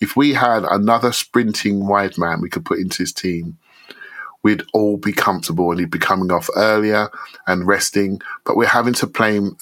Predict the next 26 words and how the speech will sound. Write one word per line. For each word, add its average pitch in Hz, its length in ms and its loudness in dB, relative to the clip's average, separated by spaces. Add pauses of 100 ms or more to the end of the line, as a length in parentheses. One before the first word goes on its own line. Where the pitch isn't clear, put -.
(140)
longer, 123 520 2 (320)
and 98 80 2
he's 98 140 0
having 98 220 2
to 110 80 -4
take - 280 -2
periods 90 580 0
of 85 320 0 (320)
time 110 300 0
off 170 340 -4
in 117 140 2
games. 131 340 0 (480)
The 127 80 2
fact 180 240 0
he's 147 140 2
twenty-one, 113 440 2
he 104 80 2
has 104 160 0
maturity 95 440 2
to 90 100 -2
understand 90 300 -2
how 87 100 0
to - 180 -6
impact - 380 -2
football 90 240 -2
matches 82 320 -4